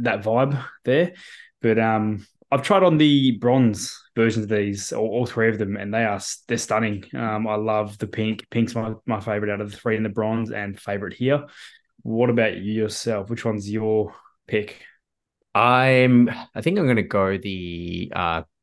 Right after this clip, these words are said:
Speaker 2: green, actually. Uh, nothing wrong with the other two colors. I think they're great. Uh, but I,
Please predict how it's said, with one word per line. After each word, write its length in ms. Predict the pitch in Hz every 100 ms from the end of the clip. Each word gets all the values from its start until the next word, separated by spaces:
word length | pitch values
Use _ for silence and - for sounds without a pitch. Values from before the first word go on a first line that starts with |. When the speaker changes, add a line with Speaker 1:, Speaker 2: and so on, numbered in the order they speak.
| _ _ _ _
Speaker 2:
green, 600 | 95 90 92 92 85 82
actually. 600 | 90 - - 87 101 139
Uh, 380 | - 90 87 87
nothing 540 | 90 95 101 90 85 -
wrong 400 | 71 90 87 85
with 200 | 85 85
the 80 | 87
other 180 | 85 90
two 160 | 85
colors. 360 | 78 85 92 69
I 100 | 87
think 260 | - 85
they're 140 | 85 85
great. 500 | 82 82 85 156 -
Uh, 360 | - 87 85 85 80
but 240 | 87 -
I, 340 | 87 90 -